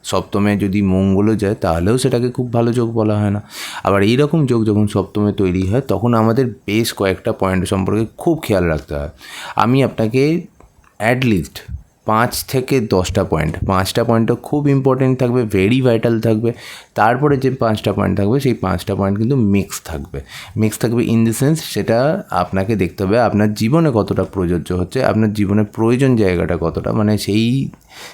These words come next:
যে পরিস্থিতিতে আপনি আদৌ আছেন কিনা, তাহলে সেটা প্রযোজ্য হবে। তাহলে আমরা শুরু করি ভিডিওটা। ভিডিওটা শুরু করার সময় ফার্স্ট পয়েন্ট আপনারা বুঝতেই পারছেন, যারা বিবাহিত জীবনে আছেন, নাম্বার ওয়ান পয়েন্ট,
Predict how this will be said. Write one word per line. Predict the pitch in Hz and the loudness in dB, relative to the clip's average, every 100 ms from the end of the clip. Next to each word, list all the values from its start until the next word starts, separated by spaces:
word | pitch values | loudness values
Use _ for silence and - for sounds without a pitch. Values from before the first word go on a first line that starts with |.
| - | -8
যে | 95 101 | -2 -2
পরিস্থিতিতে | - 107 117 123 107 110 95 | 2 0 0 -2 -4 -2 -2
আপনি | 90 98 | 2 2
আদৌ | 87 87 90 | 2 2 2
আছেন | 87 92 107 | 0 0 -2
কিনা, | 120 147 | 0 -2
তাহলে | - 92 101 117 | -2 0 2 0
সেটা | 104 90 | 0 -4
প্রযোজ্য | - 80 71 69 | -2 -2 -2 -4
হবে। | 71 71 - _ - - - | -8 -8 -10 _ -18 -18 -14
তাহলে | - 104 | -4 0
আমরা | 117 127 | 2 2
শুরু | - 135 | 2 0
করি | 143 143 | 2 2
ভিডিওটা। | 135 139 131 139 | 2 2 2 2
ভিডিওটা | 117 101 104 113 | 2 2 2 0
শুরু | 113 110 110 | -2 0 2
করার | 117 117 | 2 2
সময় | 123 123 | 0 -2
ফার্স্ট | - 101 101 - | 0 2 2 0
পয়েন্ট | 113 113 117 | 0 2 2
আপনারা | 107 110 | 2 2
বুঝতেই | 98 98 95 123 | 2 0 -2 -2
পারছেন, | 101 95 127 143 | -2 -2 -4 -2
যারা | 95 101 | 0 0
বিবাহিত | 101 98 98 107 110 113 | 0 -2 0 2 2 2
জীবনে | 107 98 95 98 95 | 0 2 2 2 2
আছেন, | 85 80 82 80 | 2 0 -2 -4
নাম্বার | 82 95 101 98 | 0 0 2 0
ওয়ান | 90 95 104 95 - | 2 2 2 0 -2
পয়েন্ট, | 95 87 76 - | 0 0 -2 -8